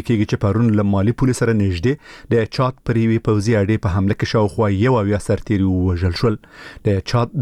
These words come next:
دفاع وزارت په یو بیان کې ویلي چې په دغه حمله کې یو زیات شمیر تروریستان له منځه وړل شوي او د پوځ دولس تنه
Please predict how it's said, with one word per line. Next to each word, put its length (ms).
دفاع 260
وزارت 300
په 80
یو 160
بیان 260
کې 140
ویلي 320
چې 100
په 160
دغه 200
حمله 200
کې 120
یو 200
زیات 380
شمیر 280
تروریستان 540
له 60
منځه 280
وړل 220
شوي 200
او 120
د 160
پوځ 280
دولس 280
تنه 220